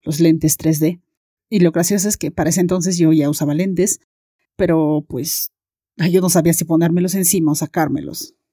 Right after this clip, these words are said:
O sea, los lentes que ya tenía puesto, si ponerme encima los lentes tres D o sacarme el, el lentes con el que puedo ver bien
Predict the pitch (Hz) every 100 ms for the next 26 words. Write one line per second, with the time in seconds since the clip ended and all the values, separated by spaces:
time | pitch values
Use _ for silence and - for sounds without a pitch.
0 | - - 156 156 165 170 180 170 170 165
1 | 165 160 151 165 156 - 170 _ _ _
2 | _ _ - 175 165 180 175 165 - 175
3 | 160 151 165 175 175 - 190 185 208 -
4 | _ _ _ _ _ _ 160 - - 170
5 | 156 147 147 143 - 165 165 - 165 170
6 | 170 170 175 170 156 147 156 180 165 165
7 | 165 151 - 165 170 185 170 185